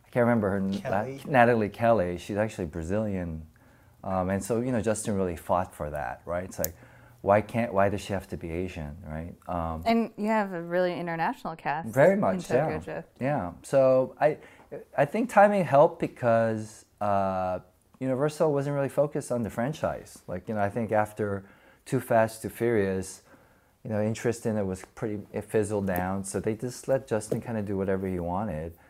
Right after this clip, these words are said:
Speaker 1: And then, um, I remember he called, he called me and Roger, uh, and he said,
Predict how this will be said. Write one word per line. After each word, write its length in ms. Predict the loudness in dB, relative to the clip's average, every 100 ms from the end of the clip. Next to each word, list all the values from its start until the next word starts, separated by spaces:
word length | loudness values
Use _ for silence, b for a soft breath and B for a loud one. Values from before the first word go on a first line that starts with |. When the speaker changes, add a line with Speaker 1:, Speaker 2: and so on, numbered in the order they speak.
| b b b -4
Speaker 1:
And 180 | 0
then, 380 | 2 2 0 -4 -8 0
um, 340 | 2 4 2
I 60 | 0
remember 280 | 0 2 2
he 180 | 2 -2
called, 580 | 2 6 8 6 0 -10 _
he 140 | -8
called 420 | 4 6 6 4
me 220 | 0 2
and 220 | 2 0 2
Roger, 640 | 2 2 0 -2 -4 -6 -10 b b b b b _ -4
uh, 680 | 0 2 2 0 -2 -4 -8 _
and 140 | -8 -6
he 80 | -6
said, 500 | -4 0 0 -2